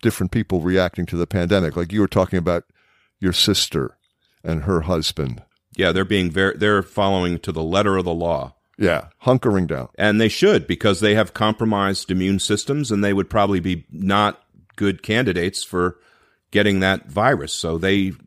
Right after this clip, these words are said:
Speaker 2: really need to do that, as anyone with asthma or any kind of, uh, respiratory infection, diabetes, you've gotta be really, really
Speaker 1: Yeah,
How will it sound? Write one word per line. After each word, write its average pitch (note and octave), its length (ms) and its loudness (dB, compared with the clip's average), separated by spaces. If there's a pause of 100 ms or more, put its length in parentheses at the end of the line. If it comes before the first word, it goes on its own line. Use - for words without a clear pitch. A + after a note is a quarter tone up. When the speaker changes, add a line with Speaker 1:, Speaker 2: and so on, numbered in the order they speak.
Speaker 2:
really G2 340 2
need G2+ 260 2
to F2+ 80 -4
do A#2 220 0
that, D#2 180 0
as D#2 220 -4
anyone F#2 360 0
with D#2 160 -4
asthma F#2+ 480 0
or D#2 120 -4
any F#2+ 120 0
kind E2+ 240 -6
of, D#2+ 200 -8
uh, D#2 160 -6
respiratory G#2+ 640 -2
infection, G2+ 580 -4 (340)
diabetes, G#2 840 0 (160)
you've G#2 160 -2
gotta G2+ 160 2
be D#2+ 140 -8
really, G2+ 340 -2
really D#2+ 260 -6
Speaker 1:
Yeah, - 80 -16